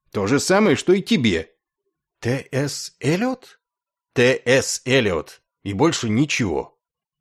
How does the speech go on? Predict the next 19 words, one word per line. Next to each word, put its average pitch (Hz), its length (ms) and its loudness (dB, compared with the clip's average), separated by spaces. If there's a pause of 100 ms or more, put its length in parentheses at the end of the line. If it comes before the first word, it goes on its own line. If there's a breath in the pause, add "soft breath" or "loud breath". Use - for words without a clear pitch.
(280)
Генерал 107 440 0
Долбинг 104 480 0
задумался, 196 760 0 (540 loud breath)
а 107 100 -6
потом 202 240 0
с - 100 -10
надеждой 165 480 0
сказал: 98 600 -4 (380)
«Может, 101 680 -4
это 87 460 -6
новый 104 440 -2
шифр 127 640 -2 (680 loud breath)
или 76 180 -10
сегодняшний 98 540 -6
пароль? 82 680 -2 (200)
Да-да, 95 680 -2 (280 loud breath)
вполне 92 520 -6
может 185 260 2
быть. 143 320 -4